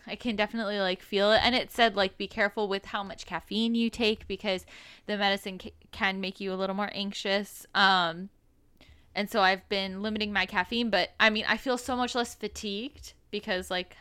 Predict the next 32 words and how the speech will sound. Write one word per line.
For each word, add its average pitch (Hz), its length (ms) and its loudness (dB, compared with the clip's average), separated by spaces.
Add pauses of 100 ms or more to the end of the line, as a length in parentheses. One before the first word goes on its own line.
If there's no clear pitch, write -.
(120)
my 202 100 -2
body's 190 340 0
been 190 160 -10
sick - 260 -8
for 180 120 -10
two - 300 -14
months 180 440 -6
and 180 120 -6
I'm 185 100 -8
finally 180 360 -6
take-, 175 260 -10 (180)
getting, 170 460 -4
like, 175 280 2 (540)
getting 185 240 0
rid 170 160 0
of 190 140 -2
that. 269 280 6 (480)
Um, 208 220 8
so 247 140 2
I 226 100 10
feel, 302 460 6
like, 233 220 2
way 226 200 2
more 240 240 2
alert 190 520 2 (460)
than 220 140 6
I 196 140 8
have 208 320 8
in 226 60 -2
a 196 60 0
while, 202 440 4
but, 208 400 0